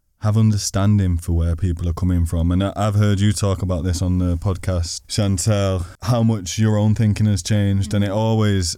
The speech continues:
Speaker 1: strikes me because I think my thinking has changed in similar ways to yours over a similar period of time. When I look back at some of the things I was thinking and saying just a few years ago,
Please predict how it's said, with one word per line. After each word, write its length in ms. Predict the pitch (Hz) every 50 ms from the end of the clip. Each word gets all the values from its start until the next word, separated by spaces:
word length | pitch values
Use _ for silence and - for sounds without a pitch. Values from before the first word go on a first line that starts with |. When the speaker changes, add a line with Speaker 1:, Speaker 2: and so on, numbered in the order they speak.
| - -
Speaker 1:
strikes 440 | - - 117 107 104 98 85 85 104
me 100 | 92 90
because 580 | 82 90 82 - 101 90 90 90 92 85 - - - _ _ _ _ -
I 120 | 107 104
think 240 | - - 113 110 95
my 380 | 104 104 104 104 110 107 104
thinking 580 | 101 - - 101 101 95 82 - 104 92 92 90
has 500 | 87 92 90 90 90 85 82 - - - - - _ _ _ _ _ _ -
changed 320 | - - 110 98 92 85 -
in 100 | 95 87
similar 320 | - 107 101 101 98 95
ways 540 | 98 95 98 95 95 90 87 85 - - -
to 160 | - - 101
yours 320 | 101 98 98 98 95 92 95
over 200 | 92 87 87 90
a 40 | 85
similar 480 | - - 95 92 92 92 90 90 87 85 -
period 300 | - 101 92 92 87 90
of 80 | 85
time. 340 | 85 - 120 120 120 110 98
When 100 | 87 90
I 80 | 90 90
look 220 | 92 95 90 87
back 240 | 90 98 92 - -
at 140 | 95 85 -
some 180 | - 98 95
of 60 | 92 90
the 280 | 92 90 90 87 82 - - - - - - - - - - - - -
things 320 | - - 101 101 98 87
I 120 | 98 92 90
was 580 | 92 92 90 90 90 85 - - - - - _ _ _ _ _ _
thinking 520 | - 110 104 101 98 92 - - 98 95 90
and 160 | 90 90 87 85
saying 420 | - - 104 104 101 98 98 95
just 220 | 92 98 92 - 92
a 20 |
few 240 | 87 - - 98 98
years 380 | 95 98 104 113 123 123 113 107
ago, 400 | 92 82 85 80 78 76 78